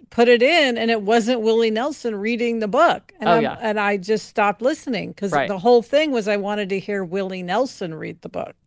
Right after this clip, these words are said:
Speaker 2: Oh,
Speaker 1: So,
Speaker 2: he's got such a great voice.
Speaker 1: well, yes, of all people. So I think it's great that you did this. I know it took a lot of time, and it's not the most comfortable thing.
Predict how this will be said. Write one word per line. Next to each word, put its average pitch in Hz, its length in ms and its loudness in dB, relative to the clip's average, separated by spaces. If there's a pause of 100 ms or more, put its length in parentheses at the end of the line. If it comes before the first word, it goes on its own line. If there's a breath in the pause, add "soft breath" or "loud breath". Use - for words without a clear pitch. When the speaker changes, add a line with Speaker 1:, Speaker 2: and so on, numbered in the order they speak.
Speaker 2:
Oh, 165 140 4
Speaker 1:
So, 190 80 2
Speaker 2:
he's - 240 -4
got 143 180 0
such - 220 -8
a - 40 -12
great 135 220 -6
voice. 135 320 -2
Speaker 1:
well, 233 320 4
yes, 240 480 0
of 190 120 -4
all 208 260 0
people. 247 540 -8 (340 soft breath)
So 240 760 6
I 240 200 4
think 294 280 -2
it's 302 160 -2
great 208 380 2
that 302 100 -2
you 269 160 0
did 202 320 0
this. 185 240 0
I 196 60 -2
know 202 140 -2
it 214 100 -4
took 233 180 -4
a 233 40 0
lot 202 300 4
of 226 80 0
time, 185 540 -2
and 180 100 -6
it's - 400 -12
not 214 260 0
the 226 80 0
most 208 240 -2
comfortable 180 540 -4
thing. 170 500 -4